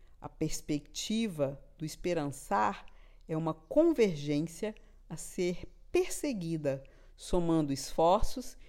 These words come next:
e mobilizando autorias. Este é o desafio que se apresenta com a pergunta título.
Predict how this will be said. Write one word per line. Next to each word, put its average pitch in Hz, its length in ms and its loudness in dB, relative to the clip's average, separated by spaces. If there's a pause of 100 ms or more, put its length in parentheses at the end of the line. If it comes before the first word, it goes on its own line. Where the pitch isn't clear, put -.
(140)
e - 80 -4
mobilizando 185 800 2
autorias. 156 760 -2 (800)
Este 190 580 0 (160)
é 214 140 2
o 214 60 2
desafio 190 800 -2
que - 140 -8
se - 120 -4
apresenta 170 760 -2
com - 220 -12
a 208 60 -6
pergunta 185 760 -4
título. 139 640 -8